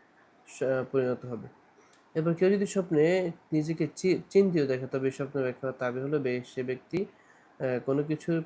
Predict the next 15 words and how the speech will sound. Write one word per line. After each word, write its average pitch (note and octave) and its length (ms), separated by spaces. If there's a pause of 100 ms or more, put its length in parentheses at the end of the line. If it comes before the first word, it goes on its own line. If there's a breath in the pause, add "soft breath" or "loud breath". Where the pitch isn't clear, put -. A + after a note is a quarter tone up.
পূর্ণবাদী-, C#3+ 680
আহ, B2+ 400
পূর্ণপ্রাপ্তির, C#3+ 560
আহ, G2+ 840
লক্ষণ, C3+ 320
অর্থাৎ B2+ 400 (120)
ব্যক্তি C#3+ 340
কোনো C#3 200
কিছু D3 320 (500 soft breath)
ফিরিয়ে D#3 240
পাওয়ার D#3+ 220
জন্য E3 140
চেষ্টা C#3+ 300
করতে A#2+ 240
পারে। G2 200